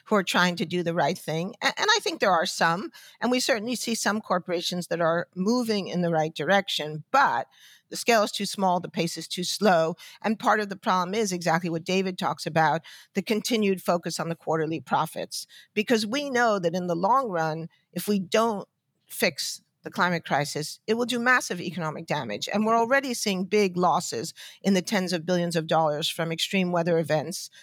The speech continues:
uh, that have been made worse by climate change. But in the short run, if I'm a business leader running my particular business and looking over my shoulder at Wall Street,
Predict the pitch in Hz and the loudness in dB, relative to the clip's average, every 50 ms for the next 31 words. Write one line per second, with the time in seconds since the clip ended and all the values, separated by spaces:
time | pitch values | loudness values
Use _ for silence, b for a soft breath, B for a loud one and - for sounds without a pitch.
0 | b b _ - 165 170 - 165 170 175 160 160 175 170 165 170 165 165 160 160 | b b _ 0 0 2 2 2 0 0 0 0 -2 -2 0 0 0 0 0 0
1 | 170 160 165 - - - 156 151 156 - 170 151 160 156 156 - - 165 143 127 | -2 -2 -2 -4 -4 -2 -2 -2 -2 -2 -2 -2 -2 -2 -6 -6 -4 -4 -4 -4
2 | 147 151 - 180 - B B B B B B B _ _ 175 170 165 226 220 214 | -4 -6 -8 -10 -12 B B B B B B B _ _ -4 2 4 4 4 4
3 | - - 214 208 208 202 - - - - 294 302 - 202 208 185 175 185 190 147 | 2 0 -2 -2 0 0 0 0 2 2 2 2 2 2 2 2 2 0 -2 -2
4 | - 196 190 - - - - 202 233 262 269 240 208 175 196 262 311 - 311 294 | -2 -2 -2 -4 -4 -2 2 2 2 2 2 0 -2 -2 -2 -2 -4 -4 -6 -8
5 | - - 190 180 175 170 180 170 156 185 196 190 196 190 180 175 180 190 208 220 | -6 -2 0 2 2 4 2 2 2 2 0 2 0 2 2 4 4 4 4 2
6 | - 220 196 - 190 175 - 180 170 160 208 202 160 175 180 165 - - - 180 | -2 -4 -4 -4 -4 -2 -2 -4 -2 0 -2 0 0 0 -2 -2 -2 -2 0 0
7 | 185 190 208 190 240 220 202 190 185 196 175 180 170 170 175 - - 208 208 202 | 0 0 0 0 2 2 2 2 2 0 0 0 0 0 0 0 0 0 0 0
8 | 190 202 175 147 170 180 196 226 262 339 - - - 180 170 170 180 | 0 -2 -2 -2 0 0 2 2 2 2 0 -2 -2 -2 -2 -2 -2